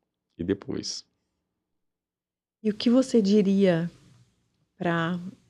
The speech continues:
Speaker 2: alguém que está no-, nos ouvindo ou conhece alguém que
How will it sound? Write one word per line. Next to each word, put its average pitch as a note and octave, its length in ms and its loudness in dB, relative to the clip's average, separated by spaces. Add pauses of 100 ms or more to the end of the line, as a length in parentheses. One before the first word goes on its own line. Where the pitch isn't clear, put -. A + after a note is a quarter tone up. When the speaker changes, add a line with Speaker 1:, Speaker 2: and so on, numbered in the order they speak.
(120)
Speaker 2:
alguém F3+ 220 -2
que F3+ 60 -6
está - 180 -8
no-, D#3+ 300 -6
nos D#3+ 240 -8
ouvindo E3+ 520 0
ou D#3 80 0
conhece D#3+ 500 -6
alguém E3 580 -4
que D#3 280 -10